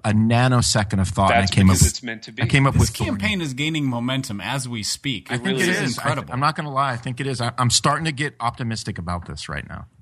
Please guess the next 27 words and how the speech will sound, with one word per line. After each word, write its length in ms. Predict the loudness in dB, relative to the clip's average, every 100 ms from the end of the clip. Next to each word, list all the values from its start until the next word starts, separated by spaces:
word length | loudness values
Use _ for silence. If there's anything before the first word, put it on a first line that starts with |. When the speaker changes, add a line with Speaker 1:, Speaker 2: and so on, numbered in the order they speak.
| _ -6
Speaker 2:
Dude, 140 | -2
there's 160 | 0 2
already 220 | 4 4
a 40 | 2
website 520 | 0 -2 -2 -2 -4
for 300 | -8 -6 -4
it. 100 | -6
There's 160 | -8 -8
some 120 | -6
activity 440 | -6 -6 -6 -4
on 100 | -6
Twitter. 500 | -6 -6 -4 -4 -4 -8
Speaker 1:
<laughs> 40 | _ -20 -20 _ _
Speaker 2:
Um, 520 | -6 -2 -2 -4 -12 -18 _ _ _
yeah, 60 | 2
Speaker 1:
You 40 | 4
know, 80 |
Speaker 2:
it's 80 | 4
gonna 60 | 4
be 40 |
Speaker 1:
everybody's 280 | 2 2 2
Speaker 2:
amazing. 140 | 4 4
Speaker 1:
been 40 | 4
one-, 240 | 2 -2 -10 -6
everybody, 480 | -4 -2 -2 -2 -2
I 100 | -4
mean, 220 | -4 -8